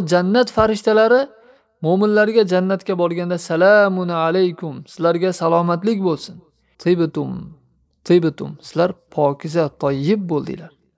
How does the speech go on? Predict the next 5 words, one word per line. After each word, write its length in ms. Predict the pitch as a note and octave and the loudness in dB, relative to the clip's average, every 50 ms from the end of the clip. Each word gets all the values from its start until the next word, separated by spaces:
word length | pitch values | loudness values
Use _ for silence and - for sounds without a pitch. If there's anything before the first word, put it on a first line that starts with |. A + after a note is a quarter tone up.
| _ _ - | _ _ 2
Fadkhuluha 800 | - F#3+ G#3+ G3+ F#3+ - - F3 E3+ E3+ D#3+ D3 - D#3+ C#3+ C3+ | 2 2 2 2 -4 -6 -4 -2 -2 -2 -2 -4 -4 -6 -6 -6
khalidin, 760 | C#3+ - - - C#3+ C#3 C3+ C3 B2+ B2+ C#3+ F#3+ F3+ F3 D3 - - - | -8 -10 -8 -6 -4 -4 -4 -4 -6 -6 -4 -2 -2 -2 -4 -8 -12 -12
endi 260 | - D#3 D3+ D#3+ F3+ D#3+ C#3 | -8 -6 -2 0 0 0 0
mangu, 520 | C3 C3+ C#3+ D3+ D#3 D#3 D#3 D#3 G#3 A#3+ G#3+ - - | 0 0 0 0 0 0 -2 0 2 2 2 2 2
abadiy 520 | - D#3+ E3 E3 F3+ F3 F#3 G3 B3+ A#3+ | 0 0 2 4 4 4 4 2 0 0